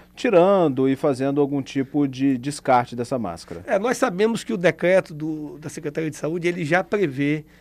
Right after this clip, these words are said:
Speaker 2: a, a, a exigência da máscara, mas permite que, que, que as pessoas tirem a máscara no momento de consumo de um alimento ou de consumo de uma bebida. É, a orientação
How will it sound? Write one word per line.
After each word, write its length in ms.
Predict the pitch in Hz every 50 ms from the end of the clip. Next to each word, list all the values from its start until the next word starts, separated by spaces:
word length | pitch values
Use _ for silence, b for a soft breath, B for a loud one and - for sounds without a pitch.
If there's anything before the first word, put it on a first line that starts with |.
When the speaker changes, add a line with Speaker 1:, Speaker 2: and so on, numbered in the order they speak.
| b b b b b b b -
Speaker 2:
a, 160 | - 139 147 -
a, 260 | 151 147 151 156 - - 147
a 60 | 151
exigência 560 | 160 147 156 160 131 123 156 185 214 208 - 190
da 140 | 175 165
máscara, 480 | 151 151 151 170 185 - - 214 208 226 - - b b b b b b
mas 280 | b - 196 170 165 -
permite 640 | - 208 202 190 170 170 160 170 185 - - - 180
que, 260 | - 208 185 - 170
que, 220 | - - 170 165
que 100 | - -
as 80 | 165 156
pessoas 340 | - - 147 - 170 160 147
tirem 240 | - - 185 190 202
a 60 | 180
máscara 400 | 160 151 156 170 - - - 175
no 80 | 170
momento 400 | 170 165 156 156 156 160 160 180
de 80 | 156 151
consumo 400 | - 180 160 - - 170 165 165
de 100 | 151 151
um 60 | 160
alimento 460 | 165 160 156 143 151 156 165 165 -
ou 40 | 180
de 60 | 156
consumo 380 | - - 160 151 - 175 165 165
de 60 | 156
uma 120 | 160 170 170
bebida. 420 | 180 185 160 147 139 131 147 147 - b b b b b b b b b b
É, 300 | b 156 147 151 156 160 -
a 140 | 196 226
orientação 680 | 240 240 226 220 220 - 214 180 - - 202 220 -